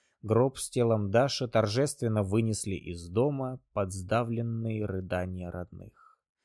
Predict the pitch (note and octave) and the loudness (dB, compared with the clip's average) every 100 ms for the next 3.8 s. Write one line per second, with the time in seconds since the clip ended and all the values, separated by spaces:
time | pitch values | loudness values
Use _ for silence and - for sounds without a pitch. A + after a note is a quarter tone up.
0 | _ _ _ - A2 A#2+ - D#3 C#3+ C3+ | _ _ _ -2 0 0 0 2 2 2
1 | B2 - B2 B2+ - A2+ F#2+ F#2 F#2 F#2 | -2 -2 -6 -6 -2 -2 -2 -4 -4 -6
2 | - _ _ _ _ G2+ F#2+ A2+ A2 G2+ | -10 _ _ _ _ -6 0 2 2 0
3 | G2+ B2+ C#3+ C3+ B2+ - - | 0 4 4 4 0 -6 -14